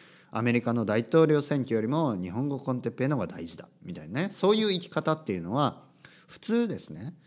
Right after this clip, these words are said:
やっぱり批判されます。普通、やっぱりそれはちょっとセルフィッシュじゃないかと。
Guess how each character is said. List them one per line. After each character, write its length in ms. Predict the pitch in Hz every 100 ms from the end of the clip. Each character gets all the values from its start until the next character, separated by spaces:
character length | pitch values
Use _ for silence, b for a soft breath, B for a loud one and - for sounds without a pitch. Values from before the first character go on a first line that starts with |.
| b
や 120 | - -
っ 40 |
ぱ 100 | -
り 80 | 87
批 180 | - 113
判 240 | 139 123
さ 160 | - 104
れ 80 |
ま 160 | 87 78
す。 160 | - - _ b b
普 160 | -
通、 460 | - 175 196 170 - B B -
や 80 |
っ 40 | -
ぱ 80 | 110
り 60 |
そ 100 | -
れ 60 | 127
は 320 | 139 98 - - -
ち 80 | 120
ょ 20 |
っ 20 |
と 360 | - 87 - -
セ 200 | - 127
ル 60 | 104
フ 100 | -
ィ 20 |
ッ 40 |
シ 160 | 78 -
ュ 20 |
じ 60 | 82
ゃ 40 |
な 120 | 82 -
い 60 |
か 120 | -
と。 60 | -